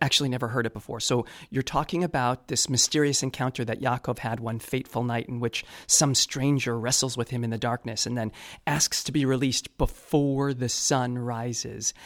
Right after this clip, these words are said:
and then gives Yaakov the new name Israel. And this happens when Yaakov is fearfully returning to his brother Esav after spending years and years away from home because he stole Esav's birthright and blessing. And, oh,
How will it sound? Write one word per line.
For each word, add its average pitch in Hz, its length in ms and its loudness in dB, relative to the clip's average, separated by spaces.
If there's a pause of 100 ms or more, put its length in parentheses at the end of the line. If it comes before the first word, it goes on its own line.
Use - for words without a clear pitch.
(140)
and 160 160 6
then 165 200 6
gives 135 260 2
Yaakov 135 440 2
the 131 80 0
new 135 160 2
name 127 240 0
Israel. 127 580 -2 (500)
And 226 300 8
this 208 120 8
happens 190 560 2
when 170 180 2
Yaakov 170 440 2
is 147 140 0
fearfully 185 600 0
returning 170 460 0
to 156 100 -4
his 143 120 -2
brother 151 220 -2
Esav 139 380 -2
after 123 260 -4
spending 131 440 -2 (280)
years 160 540 4
and 156 180 2
years 156 320 2
away 147 340 2
from 127 220 -4
home 156 280 2
because 127 420 -2 (220)
he - 120 -4
stole 330 380 8
Esav's 127 420 2
birthright 147 440 2
and 135 100 -4
blessing. - 440 -6 (360)
And, 147 180 6 (280)
oh, 147 260 -2